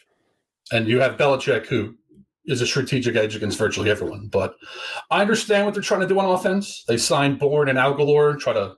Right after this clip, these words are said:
you know, perimeter burners. They're not elite perimeter burners, but they overpaid for those two guys. Belichick's always wanted a two tight end offense, where Jonnu Smith disappointed last year. They have the two runners you mentioned. James White's a check down guy for a pocket passer like Mac Jones.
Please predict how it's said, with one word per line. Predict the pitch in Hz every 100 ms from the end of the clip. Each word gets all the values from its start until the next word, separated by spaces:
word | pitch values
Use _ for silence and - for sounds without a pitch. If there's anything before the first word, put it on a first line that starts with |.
| -
you | 127
know, | - 90
perimeter | - 131 135 120
burners. | 127 139 135 139 143 - -
They're | 156
not | 143 110
elite | 107 143 139
perimeter | 139 120 110
burners, | 101 98 107 -
but | 110
they | 110
overpaid | 110 120 120 104
for | 110
those | 107
two | - 107
guys. | 95 90 98 - _ _ - -
Belichick's | 123 120 127 -
always | 123 120
wanted | 123 120 110
a |
two | - 127
tight | 113 113
end | 104
offense, | 101 113 117 - - - _ -
where | 117
Jonnu | 120 113 104
Smith | - 113 107 -
disappointed | 104 95 107 98 92
last | - -
year. | 92 92 - _ _ -
They | 107
have | -
the |
two | - 127
runners | 107 110 113
you | 113
mentioned. | 113 104 117 113 117 _ - -
James | 123 110 104
White's | 104 95
a | 92
check | - 127 -
down | 117 113
guy | 113 110 113 - _ _
for | - -
a |
pocket | - - - -
passer | 107 -
like | 104
Mac | 104 90
Jones. | - 107 123 117